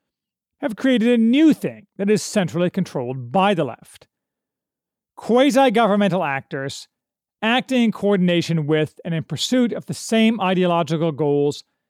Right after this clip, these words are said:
as the permanent government of the administrative state and its allies in the deep state, thereby make sure there is no freedom of press for the right.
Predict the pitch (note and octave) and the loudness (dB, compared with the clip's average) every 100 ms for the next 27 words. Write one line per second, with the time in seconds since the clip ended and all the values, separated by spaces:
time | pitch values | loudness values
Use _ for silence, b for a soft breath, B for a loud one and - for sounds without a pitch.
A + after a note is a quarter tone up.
0 | _ _ E3+ C#3+ - - C#4 C4 G3+ D#3 | _ _ -12 -10 -12 0 0 2 0 0
1 | F3+ C#3+ F3 F3 D#3+ - D3+ C#3 E3 G#3+ | -2 0 -4 -4 -8 -6 -4 -2 0 2
2 | F#3 G3 D#3+ - - F3+ F3+ - _ _ | 0 -2 -4 -4 -2 0 0 -4 _ _
3 | _ - G#3+ - - A3 A3 G#3+ G3+ F#3 | _ -2 -2 -2 -2 2 4 4 2 0
4 | E3+ C#3 A#3 A#3+ - - D#3 D#3+ - _ | -4 -4 0 -2 -2 -4 -2 -4 -6 _
5 | _ _ _ _ _ _ E3 C#4+ E4 C4+ | _ _ _ _ _ _ 0 2 4 4
6 | A#3 A3+ - G3 F3+ F3 F#3+ D#3 E3+ F#3 | 4 2 0 0 2 2 2 2 2 2
7 | F3+ - D3+ D3 D#3+ - D3+ A#2 - E3+ | 0 -6 -4 -4 -6 -8 -10 -10 -8 -2
8 | F#3 A3 B2 | 2 2 0